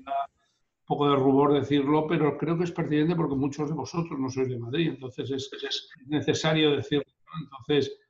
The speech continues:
em, tenemos un barrio de, de, de gran densidad, de gran densidad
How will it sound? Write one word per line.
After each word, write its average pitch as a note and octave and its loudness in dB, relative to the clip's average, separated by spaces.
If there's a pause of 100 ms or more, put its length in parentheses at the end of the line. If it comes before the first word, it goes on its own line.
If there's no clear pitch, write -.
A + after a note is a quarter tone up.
(300)
em, C#3 2 (800)
tenemos D#3+ 4
un D#3 4
barrio E3 2
de, C#3+ 2
de, C3+ -2
de C3 -2
gran D#3 4
densidad, B2+ -2
de B2 -8
gran C3+ -6
densidad D#3 0